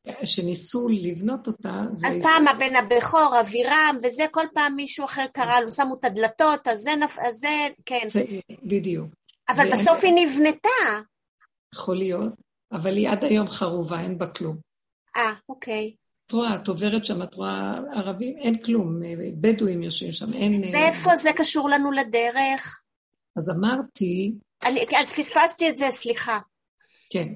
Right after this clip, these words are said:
Speaker 1: אני אחזור שוב פעם, שהסברה שאני אומרת, זה מה שהשם שם לי במחשבה,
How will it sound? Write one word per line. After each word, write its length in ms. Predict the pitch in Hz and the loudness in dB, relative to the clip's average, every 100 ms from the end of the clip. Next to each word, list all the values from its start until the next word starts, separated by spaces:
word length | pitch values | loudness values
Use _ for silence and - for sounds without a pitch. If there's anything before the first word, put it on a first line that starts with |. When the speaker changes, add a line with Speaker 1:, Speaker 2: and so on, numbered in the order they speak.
| - | -6
Speaker 1:
אני 160 | 190 185 | -4 -4
אחזור 280 | 180 175 | -4 -8
שוב 180 | 160 202 - | -6 -8 -6
פעם, 160 | 247 | -4
שהסברה 680 | 220 208 175 - 190 190 247 | -2 -2 -2 -6 -4 -4 -2
שאני 300 | 277 311 220 | -4 0 0
אומרת, 420 | 226 254 185 170 | 0 -2 -6 -8
זה 120 | 208 190 | -8 -6
מה 180 | 190 | -4
שהשם 380 | 196 196 170 175 | -4 -4 -6 -6
שם 220 | 160 170 202 | -8 -10 -10
לי 60 | |
במחשבה, 640 | - 165 156 - 151 190 | -10 -10 -10 -12 -12 -8